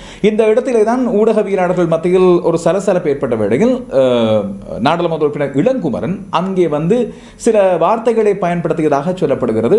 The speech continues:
அவர் உடனடியாக ஊடகவியலாளர்கள் மத்தியில் வந்து அந்த இடத்திலே, அஹ், ஊடக-, ஊடகவியலாளர்கள் இந்த மின்தடையை பற்றி கேள்வி எழுப்பிய வேளையில் தான் ஒன்றும் அப்பக்கோப்பை அல்ல என்று கோபத்தை வெளிப்படுத்தியதாக ஒரு செய்தி ஒன்று வெளியாகி இருந்தது.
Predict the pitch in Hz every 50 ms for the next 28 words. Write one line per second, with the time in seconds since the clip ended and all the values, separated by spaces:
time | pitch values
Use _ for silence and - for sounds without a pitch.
0 | 247 - - 143 143 143 139 147 143 147 185 180 185 170 160 160 165 175 214 196
1 | 165 165 202 208 214 208 190 175 175 160 156 151 143 139 135 143 160 - 147 131
2 | 123 113 110 110 107 143 208 226 - - - - - - - 170 175 180 185 180
3 | 202 196 208 190 170 156 139 127 - 95 135 127 131 143 160 175 170 151 156 170
4 | 175 190 180 175 165 175 175 170 165 170 170 170 156 143 143 135 151 180 196 -
5 | 202 180 180 165 160 170 160 165 165 143 143 - 170 180 175 170 151 139 135 120
6 | - 131 123 113 110 104 143 190 208 - - 165 175 202 202 175 170 170 208 233
7 | 233 - - 226 - - - 285 262 269 - - - 226 202 - - 214 185 156
8 | 151 170 208 226 208 175 - - 156 151 156 185 190 - 190 190 185 190 190 190
9 | 175 151 139 143 156 170 - 170 147 139 143 131 123 113 113 123 185 202 202 160
10 | - - - 139 131 127 127 123 151 160 143 135 131 117 113 110 117 127 143 151
11 | 208 - -